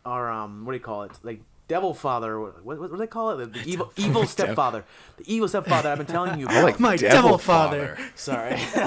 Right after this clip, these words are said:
Speaker 2: I love devil father.
Speaker 1: Devil
Speaker 2: Oh,
Speaker 1: father.
Speaker 2: no, that's, I am
Speaker 1: Yeah.
Speaker 2: so in for devil father.
Speaker 1: So this is my devil father to be. Like, w-, like, how do you guys know each other? Well, like, we've trained together for so long. He was my, he was my mentor and all that stuff.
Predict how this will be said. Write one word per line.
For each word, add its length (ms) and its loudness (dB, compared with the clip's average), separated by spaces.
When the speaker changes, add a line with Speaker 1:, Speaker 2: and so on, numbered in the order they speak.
Speaker 2:
I 120 2
love 560 0
devil 380 0
father. 460 -8
Speaker 1:
Devil 260 -2
Speaker 2:
Oh, 80 -2
Speaker 1:
father. 400 4
Speaker 2:
no, 240 4
that's, 320 0
I 240 0
am 140 -2
Speaker 1:
Yeah. 160 -4
Speaker 2:
so 480 2
in 340 0
for 160 -6
devil 420 -6
father. 280 -12
Speaker 1:
So 40 -8
this 160 -8
is 80 -10
my 140 -6
devil 240 -6
father 420 -4
to 80 -12
be. 240 -8
Like, 180 -8
w-, 180 -12
like, 160 -14
how 160 -6
do 80 -6
you 140 -4
guys 160 0
know 80 -4
each 80 -10
other? 200 -6
Well, 160 -2
like, 120 -8
we've 160 -6
trained 380 -8
together 340 -6
for 120 -8
so 280 -8
long. 280 -6
He 80 -6
was 120 -8
my, 200 -6
he 260 -8
was 220 -8
my 180 -6
mentor 600 -6
and 100 -6
all 140 -8
that 220 -6
stuff. 300 -8